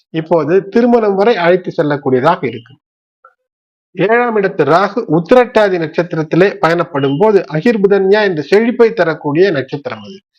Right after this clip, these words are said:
அப்போது வாழ்க்கை துணை இந்த நேரத்திலே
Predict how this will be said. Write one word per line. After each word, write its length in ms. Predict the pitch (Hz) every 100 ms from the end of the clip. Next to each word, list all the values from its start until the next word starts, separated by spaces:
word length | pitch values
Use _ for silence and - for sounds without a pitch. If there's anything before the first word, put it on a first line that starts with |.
| _ _
அப்போது 400 | 143 143 196 196
வாழ்க்கை 560 | 151 175 226 226 214 165
துணை 460 | 175 202 202 170 185
இந்த 220 | 160 160
நேரத்திலே 720 | 185 196 190 180 208 165